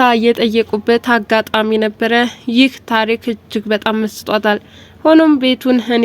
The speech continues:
ላጽዳልሽ፣ አንዳንድ ጊዜ ማረፍ ይኖርብሻል» በማለትም እንግዲህ ናታን የምትጠርግበትን መጥረጊያ ተቀብሎም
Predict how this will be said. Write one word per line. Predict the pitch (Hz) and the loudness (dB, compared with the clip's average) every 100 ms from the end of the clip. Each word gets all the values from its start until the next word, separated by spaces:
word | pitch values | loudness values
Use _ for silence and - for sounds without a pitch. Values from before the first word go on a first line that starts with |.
| 220 | 2
ላጽዳልሽ፣ | 214 208 214 208 214 226 | 0 -2 -2 -2 -2 -2
አንዳንድ | 233 226 214 214 | 0 0 0 -2
ጊዜ | 208 214 247 | -4 -4 -2
ማረፍ | 240 240 220 214 | 0 0 -2 -4
ይኖርብሻል» | 220 214 214 - 214 - 208 214 | -4 -4 -4 -6 -8 -4 -2 -2
በማለትም | 220 226 226 214 208 220 240 - - - - | -2 -2 0 -2 -4 -6 -8 -8 -18 -20 -4
እንግዲህ | 277 285 285 277 262 226 | 0 2 2 0 0 -2
ናታን | 220 247 254 247 247 233 | -2 0 0 0 -2 -2
የምትጠርግበትን | 214 220 220 208 - 190 214 202 202 208 208 220 | 0 0 0 -4 -4 -4 -4 -4 -6 -6 -4 -4
መጥረጊያ | 208 - 208 202 | -4 -4 -4 -4
ተቀብሎም | 202 226 220 220 226 240 | -4 -6 -8 -6 -4 -2